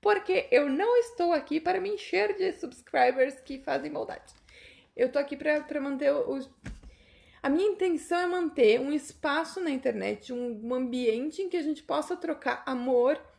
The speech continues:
em que a gente possa trocar coisas positivas, em que eu possa aprender com vocês, e eu possa passar aquilo que eu tô aprendendo com vocês,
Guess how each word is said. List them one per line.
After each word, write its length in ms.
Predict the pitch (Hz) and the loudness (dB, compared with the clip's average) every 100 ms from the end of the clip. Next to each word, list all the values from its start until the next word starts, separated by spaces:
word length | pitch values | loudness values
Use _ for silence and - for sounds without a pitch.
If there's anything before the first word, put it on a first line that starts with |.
| - | -10
em 60 | |
que 80 | 254 | -6
a 60 | 269 | -4
gente 220 | 277 - | -6 -4
possa 280 | 240 247 277 | -2 -2 -2
trocar 560 | 269 233 220 214 - - - - _ | 0 0 0 -2 -4 -16 -20 -20 _
coisas 320 | 311 330 359 | 0 0 -2
positivas, 680 | - 302 269 - 285 269 277 | -4 -8 -8 -6 -6 -2 -4
em 80 | 262 | -4
que 80 | 269 | -4
eu 60 | |
possa 220 | 269 269 277 | -2 -2 -2
aprender 560 | 277 269 233 220 262 | -2 -2 2 4 4
com 100 | - | -2
vocês, 520 | 254 240 220 214 226 - - - | -8 -4 -2 -2 -2 -14 -20 0
e 80 | 262 | 2
eu 100 | 269 | 2
possa 220 | 285 294 | 0 0
passar 300 | 294 285 277 | -2 -2 -2
aquilo 240 | 277 269 | -2 -8
que 60 | 269 | -6
eu 40 | |
tô 60 | 262 | -4
aprendendo 420 | 254 247 254 247 | -4 -2 0 -2
com 120 | 247 | -6
vocês, 360 | 233 226 254 | -10 0 0